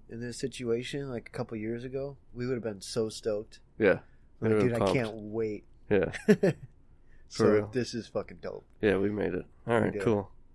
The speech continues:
Speaker 2: Well, we made it where we wanted to be,
Speaker 1: Yeah,
Speaker 2: you know?
Speaker 1: this is exactly what we need.
Speaker 2: Yeah.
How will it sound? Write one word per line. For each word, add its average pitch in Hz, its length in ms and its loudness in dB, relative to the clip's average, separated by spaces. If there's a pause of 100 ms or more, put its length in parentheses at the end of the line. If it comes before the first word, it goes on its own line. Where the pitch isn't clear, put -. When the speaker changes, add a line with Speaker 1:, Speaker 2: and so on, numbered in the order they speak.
(240)
Speaker 2:
Well, 131 140 8
we 139 120 6
made 139 200 6
it - 20 6
where 113 180 2
we 110 80 2
wanted 98 320 0
to 85 60 -6
be, 92 320 -4
Speaker 1:
Yeah, 151 220 4
Speaker 2:
you 113 60 2
know? 110 120 0 (100)
Speaker 1:
this 127 140 -16
is 139 140 -6
exactly 131 360 -2
what 120 120 -4
we 120 60 -6
need. 120 200 -8 (320)
Speaker 2:
Yeah. 110 160 2